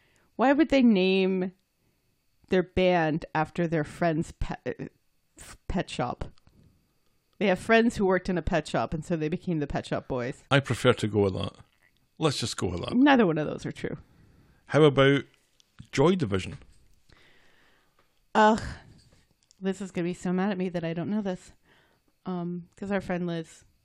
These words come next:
Speaker 1: hi Liz, she loves Joy Division, one of her favorite bands. It has something to do with sex, right?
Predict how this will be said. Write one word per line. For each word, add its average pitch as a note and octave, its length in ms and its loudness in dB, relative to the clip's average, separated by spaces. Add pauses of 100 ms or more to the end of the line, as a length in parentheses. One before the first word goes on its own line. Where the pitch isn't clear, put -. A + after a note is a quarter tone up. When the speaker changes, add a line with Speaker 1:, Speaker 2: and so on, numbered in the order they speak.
(460)
Speaker 1:
hi C4 100 -2
Liz, G3+ 340 -4 (720)
she - 240 -8
loves F#3+ 440 -2 (180)
Joy E3+ 180 -2
Division, F3 440 -6 (340)
one A3+ 100 -8
of F#3+ 100 -8
her F3+ 80 -10
favorite F3 300 -8
bands. G3+ 380 -2 (1800)
It C4 100 4
has C#4+ 160 4
something C#4+ 300 6
to F3+ 80 2
do F3 100 -2
with D#3+ 140 -2
sex, - 640 -8 (460)
right? F#3+ 380 0